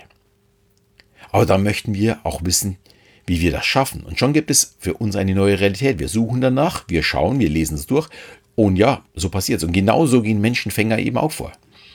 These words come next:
Egal ob für den Krieg in Syrien, die Nazis in Deutschland oder eben diese neue Organisation, dieses Q anon.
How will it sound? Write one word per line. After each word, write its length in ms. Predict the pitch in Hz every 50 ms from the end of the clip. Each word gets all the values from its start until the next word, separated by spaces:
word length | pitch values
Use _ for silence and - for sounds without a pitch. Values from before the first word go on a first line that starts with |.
| _ _
Egal 440 | - 107 92 - 92 80 95 101 95
ob 180 | 65 - 98 - -
für 180 | - - 101 87
den 180 | 78 78 78
Krieg 240 | 78 - 98 104 90
in 120 | 90 78
Syrien, 400 | 78 90 107 117 120 123 123 127 - - - - - -
die 120 | 113 110
Nazis 440 | 104 95 78 78 85 - 101 95 92
in 80 | 92
Deutschland 420 | 80 78 80 92 - - 123 123 123 - - - - - - - - - _ _
oder 340 | - 117 117 123 127 123 -
eben 200 | - 104 104 110
diese 280 | 101 104 104 98 98 90
neue 340 | 87 78 80 98 110 98 82
Organisation, 680 | 98 95 98 92 95 95 87 - - 127 123 127 127 113
dieses 340 | 107 95 95 98 - -
Q 360 | - - - - 120 135 123 95
anon. 420 | 78 71 65 65 67 69 - -